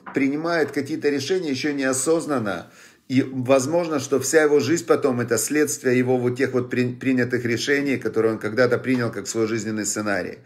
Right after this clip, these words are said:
И очень важно, прям очень-очень важно, э,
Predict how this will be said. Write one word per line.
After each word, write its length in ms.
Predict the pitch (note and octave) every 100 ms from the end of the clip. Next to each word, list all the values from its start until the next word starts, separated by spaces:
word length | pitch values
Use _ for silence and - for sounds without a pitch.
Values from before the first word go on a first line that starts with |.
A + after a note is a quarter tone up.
| - - - _
И 100 | B2+
очень 400 | E3+ - E3+ D3
важно, 440 | D#3 D#3 C3 B2
прям 320 | F#2+ A2+ A2+ -
очень-очень 640 | D#3 D#3+ C#3 C3+ B2+ B2
важно, 600 | B2 C#3+ C3+ C3+ G2 F2 - - _ -
э, 380 | G2+ G#2 G#2